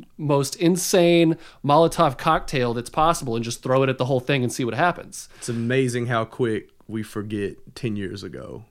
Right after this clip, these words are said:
Speaker 1: Or <laughs> a year ago.
Speaker 2: Or, yeah,
Speaker 1: Or
Speaker 2: or
Speaker 1: what's
Speaker 2: even a
Speaker 1: happening
Speaker 2: year
Speaker 1: right now.
Speaker 2: ago. Ex-, right.
Speaker 1: Yeah. And so I think we need to get rid of this notion that we can create some sort of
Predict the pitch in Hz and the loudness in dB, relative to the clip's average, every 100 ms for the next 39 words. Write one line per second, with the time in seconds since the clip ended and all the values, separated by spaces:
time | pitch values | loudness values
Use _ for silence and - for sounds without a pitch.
0 | - 165 175 - - - 151 143 254 220 | 4 6 6 4 -2 -2 -2 0 2 2
1 | 143 120 - 156 165 165 196 196 208 208 | 2 -2 2 6 6 6 4 10 12 12
2 | 208 214 247 196 - 233 165 214 202 117 | 10 10 8 8 10 10 10 10 8 6
3 | 101 123 131 147 131 151 113 101 - 170 | 0 -4 0 0 4 2 2 -4 0 2
4 | 143 117 - - - - - 165 - 220 | 2 0 -8 -16 -20 -10 0 2 4 4
5 | 208 180 247 247 185 196 180 170 165 131 | 4 2 0 0 0 0 0 -2 0 0
6 | 151 131 131 - 127 143 - 120 110 117 | 0 0 -2 -2 0 0 0 -4 -2 -2
7 | 110 113 - 156 175 143 - 139 143 160 | -2 -2 -2 0 0 -2 -4 -2 -2 -2
8 | - 160 147 160 147 135 120 | -4 -4 -4 -2 2 2 0